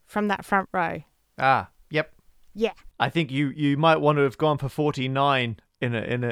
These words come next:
Speaker 2: in a series over.
Speaker 1: Ah, yeah. Well, you know what? What I read was forty-eight, and then I took it up to fifty to fit it in with three hundred. But I'm happy to say forty-nine.
Speaker 2: Let's,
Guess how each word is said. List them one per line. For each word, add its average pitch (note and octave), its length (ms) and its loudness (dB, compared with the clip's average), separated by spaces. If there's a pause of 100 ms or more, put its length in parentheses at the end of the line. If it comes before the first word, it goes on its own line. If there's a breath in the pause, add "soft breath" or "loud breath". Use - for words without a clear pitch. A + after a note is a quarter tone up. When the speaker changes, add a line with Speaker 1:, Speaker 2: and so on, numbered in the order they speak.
Speaker 2:
in C3+ 140 -2
a B2 80 0
series C3 440 -2
over. B2 280 0 (180)
Speaker 1:
Ah, B3 520 4
yeah. D4 300 4
Well, G#4 220 8
you F#4+ 140 6
know A4+ 160 6
what? G4 340 8 (320 soft breath)
What E4 300 12
I E4+ 240 10
read E4 220 6
was D4 180 -2
forty-eight, C4+ 640 2
and A3 140 -2
then A#3+ 100 2
I C4 220 6
took C4 260 -4
it B3 80 -2
up A#3 140 -2
to A#3 100 -8
fifty A3 480 -4
to F#3+ 80 -2
fit G#3 220 -6
it - 20 -6
in G#3 100 -10
with G3+ 120 -8
three G#3 220 -4
hundred. F#3 520 -4 (340 soft breath)
But A3+ 140 2
I'm C#4 240 8
happy B3 380 4
to G#3+ 100 0
say G#3+ 220 -4
forty-nine. G3 840 -4
Speaker 2:
Let's, - 360 -2